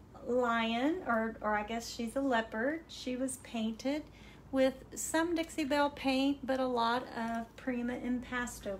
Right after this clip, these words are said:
paint. You've got your Impasto paints there. And, um, so you say, "Well, what do you gotta do to her?" Well, I could go ahead and I could hand paint florals.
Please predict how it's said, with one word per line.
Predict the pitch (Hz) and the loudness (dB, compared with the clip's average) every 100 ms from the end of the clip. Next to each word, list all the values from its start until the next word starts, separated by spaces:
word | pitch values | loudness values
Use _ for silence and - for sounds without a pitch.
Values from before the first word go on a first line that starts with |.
| - | -6
paint. | 196 180 - - | -6 -6 -10 -10
You've | 214 | -6
got | 208 - | -6 -4
your | 220 | -4
Impasto | 202 202 208 202 214 - 240 240 | -4 -4 -6 -6 -6 -6 -6 -4
paints | 254 254 262 - | 0 0 0 -2
there. | 254 277 190 - - - - - - - | 2 2 2 -4 -14 -18 -18 -18 -18 -2
And, | 247 254 254 247 247 | 2 4 4 2 2
um, | 247 240 240 240 - - | 2 4 2 0 -10 -8
so | 233 302 | 0 4
you | 311 311 | 4 4
say, | 285 330 | 4 4
"Well, | 294 311 311 | 6 6 4
what | 277 269 330 | 2 0 2
do | |
you | 330 | 2
gotta | 320 302 294 262 | 4 4 4 2
do | 277 277 | 4 4
to | 277 214 | 2 -4
her?" | 190 190 185 - - - - - | -4 -4 -6 -8 -16 -20 -20 0
Well, | 285 330 403 - - - - | 4 4 2 -4 -14 -20 0
I | 269 302 320 - | 4 4 2 -4
could | - - 427 427 - | -8 -2 -2 -2 2
go | 269 262 | 6 6
ahead | 233 254 269 269 - | 4 2 4 4 2
and | 269 254 | 0 2
I | 262 262 | 2 2
could | - - 349 339 294 | -2 -8 -4 -2 -2
hand | 262 294 339 349 311 | 0 0 0 -4 -4
paint | 262 226 269 | -2 -4 -6
florals. | - - 269 285 254 220 226 - | -10 -6 0 2 2 0 -2 -8